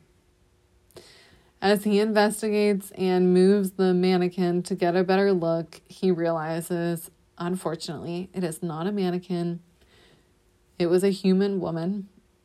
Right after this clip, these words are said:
and she was deceased. He immediately called the police, and they came to, they, like, he was smart. He didn't try and take it out or anything. He saw it was a person, and he called police. They immediately went to the canal,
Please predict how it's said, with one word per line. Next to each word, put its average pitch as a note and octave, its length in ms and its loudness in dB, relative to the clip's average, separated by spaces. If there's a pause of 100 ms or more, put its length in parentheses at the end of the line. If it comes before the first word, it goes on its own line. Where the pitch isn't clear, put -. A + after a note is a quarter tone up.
(300)
and F3+ 160 0
she E3+ 160 -2
was F3 140 0
deceased. - 560 -10 (1700)
He G#3 220 0
immediately G3+ 480 4
called A3 260 0
the G#3 60 0
police, F#3 480 -2 (100)
and F3+ 420 0
they F3+ 300 2
came F#3 580 2 (100)
to, F3+ 840 2
they, G3+ 440 4 (320)
like, A3+ 120 2
he B3 140 0
was C#4+ 140 0
smart. G3 340 0
He A3 80 -4
didn't A3 220 -4
try G#3+ 160 -2
and G3+ 120 0
take G3+ 220 -2
it F#3+ 60 0
out E3+ 240 4
or F#3 80 2
anything. G3 460 0
He G3 260 2
saw F#3 300 2
it F3 40 2
was F3+ 160 0
a F#3 80 2
person, F3 400 -2
and F3 160 0
he F3+ 140 0
called F3 300 0
police. F3 420 0
They F3 240 -2
immediately E3+ 460 -2
went F3+ 200 -4
to - 100 -16
the F3+ 100 -2
canal, E3+ 580 -4